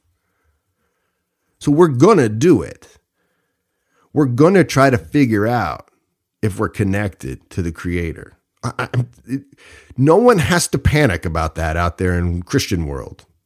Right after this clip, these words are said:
That's going to happen. The question is, what's the answer? Well, uh, there's some interesting answers being thrown around.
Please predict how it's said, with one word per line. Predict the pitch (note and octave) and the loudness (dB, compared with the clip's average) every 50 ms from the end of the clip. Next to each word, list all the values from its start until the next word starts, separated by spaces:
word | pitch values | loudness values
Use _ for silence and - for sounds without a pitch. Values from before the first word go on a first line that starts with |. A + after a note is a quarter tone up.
| _ _ _ _ _ | _ _ _ _ _
That's | A#2+ C3+ C#3 - - - - - | -4 -4 -4 -4 -6 -10 -10 -12
going | - D3 A#2 G2+ D3+ E3+ G3 F#3 F3 E3+ E3 D3 - | -10 -8 -4 -2 0 0 2 2 0 0 0 -2 -2
to | - G#2+ | -2 -4
happen. | F2+ B2 A#2+ C#3 - - D#2+ E2+ | -4 -2 -4 -4 -6 -6 -6 -6
The | F#2+ F#2 | -6 -4
question | - C3+ D3 C3+ - C3 | -4 -4 -4 -2 -2 -2
is, | A#2+ - | -2 0
what's | B2+ D3 B2+ - - | 0 0 -2 -2 -4
the | - A#2+ C3 C3 E3 G#3 | -4 -2 -2 -2 -2 -2
answer? | F#3 - - - - - - - _ _ _ _ _ _ _ _ _ _ _ _ _ _ _ _ _ _ _ _ | -4 -4 -6 -8 -12 -12 -12 -18 _ _ _ _ _ _ _ _ _ _ _ _ _ _ _ _ _ _ _ _
Well, | - F2+ E2 - - - - _ _ _ - | -4 -4 -4 -4 -6 -14 -18 _ _ _ -16
uh, | - - C2+ D#2+ D2+ | -12 -10 -8 -8 -10
there's | - - - | -10 -14 -14
some | - - C2+ | -12 -10 -10
interesting | D#2 D#2+ G2 - - D#3+ G3+ C4+ | -8 -8 -8 -6 -6 -4 -4 -2
answers | F4 F4+ - - F2+ F2 D2+ | -2 -4 -4 -4 -4 -6 -4
being | D2+ F2+ E2+ E2+ E2+ | -4 -4 -4 -4 -4
thrown | - F2+ E2+ E2 D#2+ | -4 -4 -4 -4 -6
around. | E2 E2 D2+ D#2 | -6 -8 -10 -10